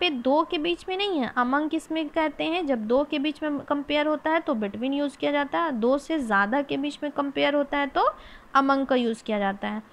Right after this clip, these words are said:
तो यहाँ पे ज़्यादा लोग हैं, इस वजह से यहाँ पे among है। तो क्या बता रहे हैं कि Rahul is the strongest among all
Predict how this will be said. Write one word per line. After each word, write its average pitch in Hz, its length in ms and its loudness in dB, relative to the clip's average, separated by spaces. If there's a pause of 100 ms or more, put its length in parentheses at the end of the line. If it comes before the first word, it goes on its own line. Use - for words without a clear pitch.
(280)
तो 269 80 2
यहाँ 269 440 4
पे 359 100 2 (400)
ज़्यादा 247 500 6
लोग 262 320 6
हैं, 254 240 -2 (400)
इस 277 200 -2
वजह 247 280 2
से 320 220 -2 (240)
यहाँ 240 280 0
पे - 180 -2 (160)
among 233 360 2
है। 208 200 -6 (1040)
तो 277 80 2
क्या 294 200 4
बता 302 280 4
रहे 311 240 2
हैं 427 80 -2 (440)
कि 320 140 2
Rahul 247 500 4 (120)
is 254 180 -2
the 240 180 0
strongest 226 640 -2
among 269 360 0 (220)
all 254 340 6